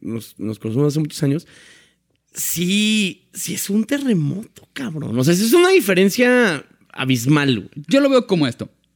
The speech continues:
Speaker 2: Todos tenemos un rompecabezas en la cabeza y es como, "Ah, bueno, creo que tengo todas las piezas, no necesito el empiezas a armarlas con los problemas que vas teniendo y ves que todo se empieza a hilar".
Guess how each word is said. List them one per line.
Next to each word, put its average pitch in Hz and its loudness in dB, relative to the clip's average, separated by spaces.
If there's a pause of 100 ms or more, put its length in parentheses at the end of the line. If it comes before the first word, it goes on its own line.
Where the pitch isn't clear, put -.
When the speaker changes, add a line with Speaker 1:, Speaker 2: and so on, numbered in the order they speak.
Speaker 2:
Todos 240 0
tenemos 214 2
un 196 2
rompecabezas 147 -4
en 117 -4
la 104 -8
cabeza 170 -4
y 135 0
es 151 -2
como, 147 -2
"Ah, 302 0
bueno, 330 0 (680)
creo 302 0
que 403 -2
tengo 254 2
todas 202 -2
las 143 -6
piezas, 170 0
no 202 -2
necesito 175 0
el 135 -4
empiezas 156 -2
a 139 -4
armarlas 143 -4 (120)
con 107 -6
los 98 -8
problemas 123 -4
que 123 -6
vas 127 -6
teniendo 123 0
y 127 0
ves 147 -4
que 143 -16
todo 180 -4
se 180 -2
empieza 165 -2
a 156 -2
hilar". 160 -6